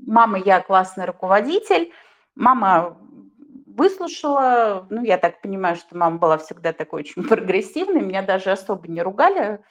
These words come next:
а, потому что в ближайшие после этого выходные мы пошли с мамой вдвоем в музей, а мама у меня такой была очень эрудированный, начитанный человек.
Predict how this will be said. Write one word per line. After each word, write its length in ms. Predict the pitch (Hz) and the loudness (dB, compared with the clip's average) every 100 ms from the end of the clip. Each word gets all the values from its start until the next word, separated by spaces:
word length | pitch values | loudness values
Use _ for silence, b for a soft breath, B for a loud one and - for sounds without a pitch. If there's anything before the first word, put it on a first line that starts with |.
| b b b b b | b b b b b
а, 160 | - - | -12 -12
потому 440 | - 196 190 226 | -10 -2 -2 -2
что 580 | 254 - 214 208 196 190 | -8 0 4 6 4 0
в 80 | 190 | -4
ближайшие 460 | 214 226 214 - | 2 2 2 -2
после 320 | 196 190 196 185 | -6 -6 -2 -4
этого 280 | 185 180 | -4 -8
выходные 560 | 175 170 202 208 311 415 | -4 -2 -2 2 2 2
мы 160 | 285 220 | -2 2
пошли 360 | 190 - 220 | 0 0 -4
с 120 | 214 | -4
мамой 360 | 226 226 208 170 | 2 4 4 0
вдвоем 580 | - 160 196 220 185 156 | -4 0 0 4 2 0
в 100 | 165 | -4
музей, 580 | 170 160 156 170 403 - b b b b b b | -6 -6 -6 -4 -6 -12 b b b b b b
а 300 | 190 180 175 | 2 4 2
мама 300 | 190 208 196 | 2 2 2
у 40 | |
меня 260 | 185 185 175 | -4 -2 -2
такой 300 | 170 - 175 | -4 -4 -2
была 260 | 180 175 165 | 2 4 4
очень 320 | 165 - 170 | 0 -6 -4
эрудированный, 640 | 180 214 208 180 170 170 | -2 0 0 0 0 -2
начитанный 540 | 180 190 - 175 170 | -4 -4 -8 -8 -8
человек. 640 | 170 - 208 254 403 453 - | -8 2 4 4 2 0 -6